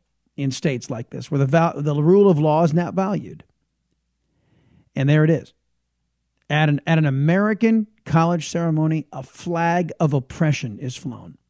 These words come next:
I just, makes you shake your head. As a matter of fact, underneath that, you will find a picture of our president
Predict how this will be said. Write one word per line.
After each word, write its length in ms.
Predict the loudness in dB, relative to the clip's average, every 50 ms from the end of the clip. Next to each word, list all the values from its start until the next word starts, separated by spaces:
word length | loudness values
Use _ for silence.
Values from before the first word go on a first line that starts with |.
| _ _ _ _ _ _ _ _ _ _ _ -8
I 140 | -6 -6
just, 500 | -4 -2 0 0 2 2 0 -2 _ _ _ _ _ _ _ _ _ _ _ _ _ _ _ _ _ _ _ _ _ _ _ _ _ _ -6 -2
makes 240 | 0 0 0 0
you 40 | -2
shake 280 | 0 2 2 2 2 2
your 80 | 2
head. 260 | 4 4 6 4 4 2
As 120 | 0 0
a 20 |
matter 180 | 4 4 4 4
of 60 | 4
fact, 200 | 2 0 0 -2 0
underneath 680 | 0 2 4 6 6 6 6 6 6 6 4 2 0 _ _ _
that, 580 | -10 -4 0 2 2 2 2 0 -4 -14 -20 -20 _ _ _ _ _ _ _ _ _ _ _ _ _ _ _ _ _ _ _ _ _ _ _ _ -10
you 240 | -4 2 4 4 6
will 160 | 6 6 4
find 580 | 4 2 2 2 4 4 4 2 2 2 0 -4 _ _ _ _ _ _ _ _ _ _ _ -20 _ _ _ _ _ _ _ _ _ _ _ _ _ -2
a 80 | -2 -2
picture 440 | 2 2 2 2 2 4 2 2 4
of 140 | 4 2
our 220 | 4 4 4 4 4
president 520 | 2 2 2 2 4 2 0 -2 -6 -16